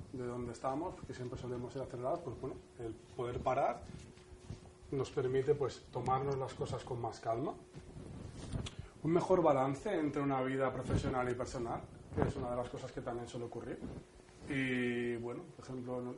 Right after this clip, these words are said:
no-, nosotros que trabajamos por nuestra cuenta, al final siempre hay muchos proyectos que puedes a-, aceptar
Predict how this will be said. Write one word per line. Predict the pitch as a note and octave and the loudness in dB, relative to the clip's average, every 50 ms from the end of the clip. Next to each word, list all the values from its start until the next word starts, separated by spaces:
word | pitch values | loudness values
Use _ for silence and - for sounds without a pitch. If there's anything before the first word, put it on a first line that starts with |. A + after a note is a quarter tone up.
| - - | -8 -8
no-, | C3 B2+ A#2+ B2+ - | -6 -6 -6 -6 -8
nosotros | C3+ B2+ A#2 - B2 A#2+ - B2 - | -8 -8 -8 -8 -8 -8 -6 -8 -6
que | - C3+ | -6 -4
trabajamos | C3 B2+ B2 B2 B2 - D3 C3 C3+ B2+ - | -2 -2 -2 -2 -2 -2 -2 -2 -2 -2 -2
por | - C3+ B2+ | -4 -2 -2
nuestra | C3 B2 - - C3+ | -2 -2 -2 -2 -4
cuenta, | - - C3 C3 C3+ C#3+ | -2 -2 -2 -2 0 -2
al | D3+ C#3+ | -2 -2
final | - C3+ B2 B2 B2 A#2+ | -2 -2 -2 -2 -2 -4
siempre | - C#3 C3 B2 C3 B2+ | -4 -4 -4 -2 -2 -2
hay | B2 | 0
muchos | B2 C3 C3 C#3+ C3+ - | -2 -2 -4 -4 -6 -6
proyectos | - C3 A#2+ B2 B2+ B2+ - C#3 - | -2 -2 0 0 0 -2 -2 -4 -6
que | - | -6
puedes | A#2 - B2+ B2 A#2+ | -6 -4 -4 -4 -2
a-, | B2 A#2+ - - - | -4 -8 -8 -6 -6
aceptar | C3+ - - A2 - - C3 C3 D3 - | -6 -6 -6 -10 -6 0 2 2 2 2